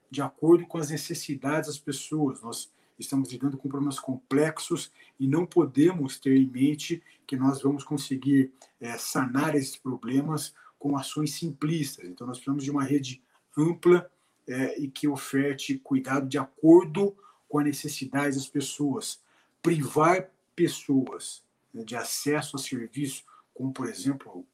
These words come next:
as farmácias terapêuticas, é, isso é causar desassistência para as pessoas. Isso a gente não pode, é,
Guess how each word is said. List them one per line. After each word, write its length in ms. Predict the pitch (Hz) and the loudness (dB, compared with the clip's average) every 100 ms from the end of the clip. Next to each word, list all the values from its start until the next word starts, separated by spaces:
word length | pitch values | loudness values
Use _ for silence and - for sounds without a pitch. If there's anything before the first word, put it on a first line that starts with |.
| 92 | -16
as 100 | - | -12
farmácias 260 | 117 113 | -12 -12
terapêuticas, 760 | 107 104 131 143 143 147 139 - _ _ - | -10 -8 -2 -4 -4 -6 -8 -10 _ _ -12
é, 240 | 117 117 - | -8 -8 -10
isso 480 | 160 165 156 - 175 _ _ _ - | -6 -4 -4 -4 -4 _ _ _ -8
é 280 | 131 143 143 _ _ _ _ _ _ | -2 -2 -2 _ _ _ _ _ _
causar 460 | 143 123 120 143 135 | -6 -6 -4 -4 -2
desassistência 1120 | 135 143 151 - 139 - 131 123 107 - 85 _ _ _ _ _ _ | -4 -2 -4 -4 -8 -8 -6 -6 -6 -12 -16 _ _ _ _ _ _
para 140 | - 113 | -12 -12
as 80 | |
pessoas. 460 | - 123 - 101 98 | -8 -8 -8 -14 -14
Isso 180 | 120 131 | -12 -4
a 40 | |
gente 320 | 147 139 135 - _ - | -4 -2 -6 -6 _ -10
não 380 | 143 143 151 160 | -2 0 0 -2
pode, 600 | - 135 139 135 135 135 _ - | -2 2 2 0 -6 -12 _ -10
é, 260 | 120 120 | -8 -8